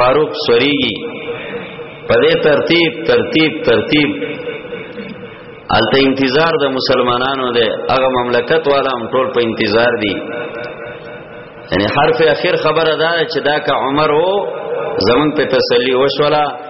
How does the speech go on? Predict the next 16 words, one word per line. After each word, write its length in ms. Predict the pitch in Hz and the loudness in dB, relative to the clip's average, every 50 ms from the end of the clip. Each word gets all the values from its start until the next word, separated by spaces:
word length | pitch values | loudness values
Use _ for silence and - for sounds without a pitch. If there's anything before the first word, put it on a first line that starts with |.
| - - | -10 -8
نو 60 | - 95 - | -4 -2 2
تاسو 200 | 123 131 131 - 139 | 2 2 2 2 2
به 60 | 139 139 | 0 0
هم 100 | 139 139 139 | 0 0 0
د 20 | 135 139 | 0 0
مشکلاتو 580 | 139 139 139 139 131 131 135 131 127 131 127 123 | 0 0 2 2 4 4 4 2 2 0 0 0
نه 40 | 123 120 | -2 0
خلاص 240 | 123 120 117 120 117 - | 0 0 0 0 0 0
شئ، 100 | 117 107 95 87 | 0 0 0 0
مونږ 120 | 92 104 113 127 | 0 0 2 2
به 40 | 143 151 | 2 0
هم 80 | 143 143 | 0 0
خلاص 220 | 139 69 71 69 67 - | 0 0 0 0 0 -2
شو. 120 | - - - - - - - - - - - - - - - - - - - - - - - - - - - - - - - - - - - - - - - - - - - - 92 107 | -4 -6 -8 -8 -10 -12 -12 -14 -14 -14 -16 -16 -16 -16 -18 -18 -18 -18 -18 -20 -20 -20 -20 -20 -20 -20 -20 -20 -20 -20 -20 -20 -20 -20 -20 -20 -20 -20 -20 -20 -20 -12 -6 -2 0 2
لوی 140 | 123 147 160 156 | 4 4 4 4
انتظار 500 | 143 139 - 127 127 110 117 135 143 | 2 2 0 0 0 2 2 2 2